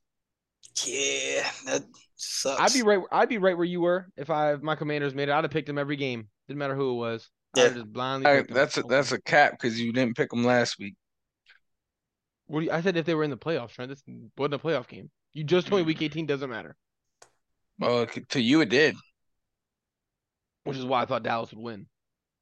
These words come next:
Speaker 2: I picked the, I picked Washington way more than you picked Pittsburgh.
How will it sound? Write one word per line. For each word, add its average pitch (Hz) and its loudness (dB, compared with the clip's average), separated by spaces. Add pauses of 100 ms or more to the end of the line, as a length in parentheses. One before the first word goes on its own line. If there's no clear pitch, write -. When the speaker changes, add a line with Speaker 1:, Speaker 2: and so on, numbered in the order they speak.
(640)
Speaker 2:
I 165 4
picked 175 2
the, 175 0
I 165 6
picked 165 -2
Washington 127 -4
way 123 -4
more 123 -4
than 123 -4
you 120 -6
picked 120 -12
Pittsburgh. 71 -16